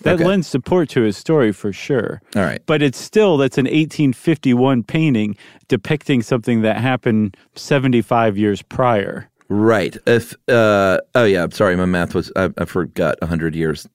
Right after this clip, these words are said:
Speaker 2: had
Speaker 1: You forgot to carry the
Speaker 2: <laughs>
Speaker 1: one?
Speaker 2: I did. <laughs>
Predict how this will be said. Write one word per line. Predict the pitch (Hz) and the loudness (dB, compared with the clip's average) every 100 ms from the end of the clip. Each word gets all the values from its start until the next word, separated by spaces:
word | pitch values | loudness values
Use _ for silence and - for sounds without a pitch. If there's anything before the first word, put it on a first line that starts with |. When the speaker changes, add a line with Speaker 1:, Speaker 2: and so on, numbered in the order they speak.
| 101 | -4
Speaker 2:
had | 123 | -4
Speaker 1:
You | |
forgot | 110 127 120 | -2 -2 0
to | 123 | -2
carry | 104 143 139 | -2 0 2
the | 131 | 2
Speaker 2:
<laughs> | 113 127 | 0 0
Speaker 1:
one? | 127 - - - | 0 -2 -10 -10
Speaker 2:
I | 127 | -10
did. | - 113 113 - - - - | -2 0 -2 -6 -12 -8 -2
<laughs> | 139 131 131 | 0 2 0